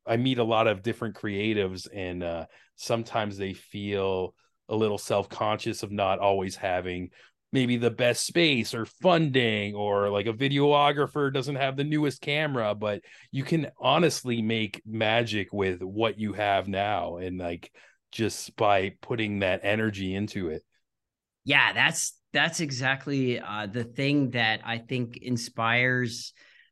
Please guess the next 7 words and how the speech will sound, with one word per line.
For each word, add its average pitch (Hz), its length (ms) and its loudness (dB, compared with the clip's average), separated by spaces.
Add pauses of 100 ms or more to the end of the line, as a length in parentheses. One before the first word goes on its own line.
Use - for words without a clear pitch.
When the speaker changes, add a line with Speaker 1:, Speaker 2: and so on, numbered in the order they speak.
Speaker 2:
uh, 110 260 -2 (160)
the 123 160 -2
most 123 400 2
people 135 560 -2
about 113 400 -2
this 117 260 -4
era. 131 420 0